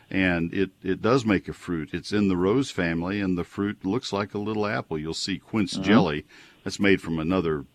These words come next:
Speaker 1: very close relative. But, uh,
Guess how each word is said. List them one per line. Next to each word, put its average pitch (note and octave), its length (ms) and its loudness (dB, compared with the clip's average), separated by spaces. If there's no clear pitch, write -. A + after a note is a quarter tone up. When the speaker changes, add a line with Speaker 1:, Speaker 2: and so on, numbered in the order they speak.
Speaker 1:
very E2+ 440 -4
close F#2+ 300 -2
relative. E2+ 560 -2
But, D#2+ 240 -2
uh, D2 100 -8